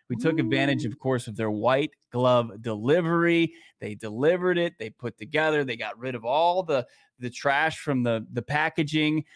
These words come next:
Speaker 1: got rid of that and put the furniture exactly where we want it. So our living room's dialed in, our bedroom's dialed in, our kids' room, it looks great. Our guest room now, it's almost there. We're gonna take advantage of a lot of the offers that they've got, with More Furniture. You check 'em out right now, more furniture dot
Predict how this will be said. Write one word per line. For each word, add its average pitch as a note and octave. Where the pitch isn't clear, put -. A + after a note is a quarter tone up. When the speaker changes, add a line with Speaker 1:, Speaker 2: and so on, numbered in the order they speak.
Speaker 1:
got D3+
rid D3+
of C#3+
that C#3
and A#2+
put D3+
the D3
furniture C3+
exactly C3
where C3
we B2
want A#2
it. A2+
So -
our G#2+
living C#3
room's C#3+
dialed C3
in, B2+
our -
bedroom's C#3+
dialed C3+
in, B2+
our A2
kids' D#3+
room, D#3+
it C3
looks B2+
great. C#3
Our C3
guest D3+
room D3+
now, D3
it's -
almost D#3+
there. D3+
We're C3+
gonna C#3+
take C#3+
advantage C3+
of A2+
a A#2+
lot C3+
of C3+
the C3
offers C3+
that C3
they've B2+
got, C3
with C3
More C3+
Furniture. C#3+
You B2+
check -
'em A3+
out F3+
right E3+
now, B2+
more C3+
furniture E3+
dot C3+